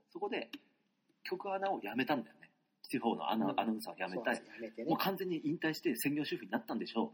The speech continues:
Speaker 1: う。
Speaker 2: 二十代。
Speaker 1: 半ばでしょう。
Speaker 2: 半ばですよね、
Speaker 1: だってもう今三
Speaker 2: 確か。
Speaker 1: 人だ。三十歳、今三十歳。
Speaker 2: カニカマさん。
Speaker 1: 今三十歳でもう三人。
Speaker 2: うん。
Speaker 1: で、なんだけど、毎年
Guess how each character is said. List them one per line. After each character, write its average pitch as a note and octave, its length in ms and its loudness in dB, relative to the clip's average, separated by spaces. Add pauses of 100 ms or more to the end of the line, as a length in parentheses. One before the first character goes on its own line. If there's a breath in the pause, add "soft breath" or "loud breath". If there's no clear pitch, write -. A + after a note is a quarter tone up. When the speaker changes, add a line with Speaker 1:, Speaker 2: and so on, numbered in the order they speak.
Speaker 1:
う。 A#2+ 40 -16
Speaker 2:
二 B2 120 -6
十 C3 260 -6
代。 A2+ 200 -10 (680)
Speaker 1:
半 - 140 -8
ば - 120 -2
で A2 80 2
し A#2+ 40 4
ょ C3 60 4
う。 - 40 2
Speaker 2:
半 B2+ 160 4
ば B2+ 80 4
で C3 100 2
す - 140 -4
よ F2+ 40 -8
ね、 F3+ 160 2
Speaker 1:
だ - 80 2
っ A#2 40 6
て A#2 80 6
も G#2+ 60 4
う G2+ 40 4
今 B2 180 6
三 A#2 160 0
Speaker 2:
確 A2+ 40 4
か。 G#2+ 40 4
Speaker 1:
人 G2+ 80 0
だ。 G2 120 -2
三 A3 200 6
十 C4 120 8
歳、 D3 220 4
今 F#3 160 4
三 - 120 0
十 - 80 -2
歳。 - 220 -8
Speaker 2:
カ D3 120 2
ニ C#3+ 100 2
カ C3+ 100 2
マ A#2+ 100 -2
さ A#2+ 140 0
ん。 - 80 -4
Speaker 1:
今 E3+ 160 6
三 C#3 160 2
十 C#3+ 80 2
歳 C3 160 2
で E3+ 200 4
も A2+ 100 0
う G2 40 -2
三 A2+ 160 2
人。 F#2+ 220 2 (320)
Speaker 2:
う D3 40 6
ん。 A#2 40 6
Speaker 1:
で、 - 80 -10 (1120 loud breath)
な D#3 100 0
ん F3+ 60 0
だ - 100 0
け - 120 -14
ど、 F#3+ 200 -10 (100)
毎 C#3 240 -4
年 - 380 -2